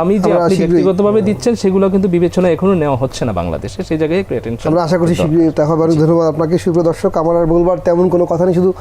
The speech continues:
Speaker 2: ছোট্ট একটা কথা বলতে চাই, আমরা যদি কোনো সংস্থাকে জাকাত দিতে চাই, তো জাকাত আদায় করার ক্ষেত্রে আমরা থ্যালাসেমিয়া সমিতিকে আমাদের পছন্দের জায়গাতে অবশ্যই রাখতে পারি, কারণ এই সমিতি দরিদ্র মানুষের চিকিৎসার জন্য কাজ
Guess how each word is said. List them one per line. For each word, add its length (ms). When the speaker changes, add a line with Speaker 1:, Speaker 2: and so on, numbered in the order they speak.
Speaker 2:
ছোট্ট 240
একটা 240
কথা 140
বলতে 280
চাই, 140
আমরা 140
যদি 100
কোনো 160
সংস্থাকে 440
জাকাত 280
দিতে 200
চাই, 120
তো 60
জাকাত 320
আদায় 200
করার 300
ক্ষেত্রে 300
আমরা 260
থ্যালাসেমিয়া 440
সমিতিকে 320
আমাদের 200
পছন্দের 500
জায়গাতে 260
অবশ্যই 340
রাখতে 220
পারি, 180
কারণ 120
এই 140
সমিতি 260
দরিদ্র 300
মানুষের 360
চিকিৎসার 340
জন্য 160
কাজ 180